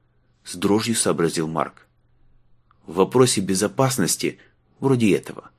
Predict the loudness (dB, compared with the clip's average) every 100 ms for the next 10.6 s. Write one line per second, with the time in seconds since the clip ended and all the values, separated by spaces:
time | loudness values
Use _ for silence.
0 | _ -2 2 4 4 2 2 4 2 2
1 | 0 -2 0 -2 0 0 4 4 6 4
2 | 2 0 -2 -2 0 2 0 -2 -2 -2
3 | -2 -4 -4 0 0 -2 _ _ _ _
4 | _ _ _ _ -4 -2 0 0 0 2
5 | 0 0 -2 -6 -2 0 0 -2 -4 -8
6 | -10 -12 _ _ _ _ _ _ _ _
7 | _ _ _ _ _ -10 0 2 2 0
8 | 0 0 -2 0 2 2 0 -10 -20 -20
9 | -4 0 0 0 0 0 0 -2 -4 -6
10 | -6 0 2 4 0